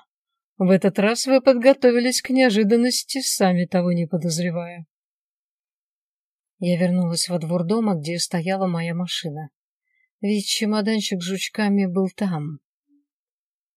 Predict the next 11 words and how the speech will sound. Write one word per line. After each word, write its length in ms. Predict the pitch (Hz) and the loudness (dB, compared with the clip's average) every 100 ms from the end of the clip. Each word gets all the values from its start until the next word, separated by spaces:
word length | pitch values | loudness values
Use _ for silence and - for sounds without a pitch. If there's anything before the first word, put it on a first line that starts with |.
| _ - | _ -6
Подойдя 440 | 180 180 170 220 | 0 2 2 0
к 60 | 240 | 0
машине, 500 | 226 220 - 208 196 | -4 -4 -2 0 2
я 120 | 190 | 2
открыла 420 | 190 - 190 180 165 | 0 -2 -2 0 0
багажник 640 | 175 156 185 185 220 226 | -2 -2 -2 -2 -6 -4
и 40 | 202 | -4
стала 400 | - 196 190 214 | -2 -2 0 0
манипулировать 760 | 214 208 208 175 185 202 202 | 0 -2 -2 0 0 0 -2
с 40 | - | -4
чемоданчиком, 960 | - 214 226 214 175 - - 165 151 | -4 -4 -2 -2 -2 -6 -8 -8 -8